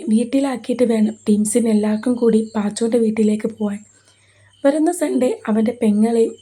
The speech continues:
കല്യാണമാണ്. അതുകൊണ്ട് ഇന്ന് തന്നെ അവൻ്റെ വീട്ടിലേക്ക് ടീംസ്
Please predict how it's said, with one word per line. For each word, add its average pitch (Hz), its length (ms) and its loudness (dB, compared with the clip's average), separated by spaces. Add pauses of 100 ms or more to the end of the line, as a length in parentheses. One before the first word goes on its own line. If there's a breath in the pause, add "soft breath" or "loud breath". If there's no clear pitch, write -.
കല്യാണമാണ്. 208 680 2 (580 soft breath)
അതുകൊണ്ട് 240 380 0 (140)
ഇന്ന് 254 240 2
തന്നെ 269 280 2 (100)
അവൻ്റെ 220 280 0
വീട്ടിലേക്ക് 220 600 0
ടീംസ് 220 400 -2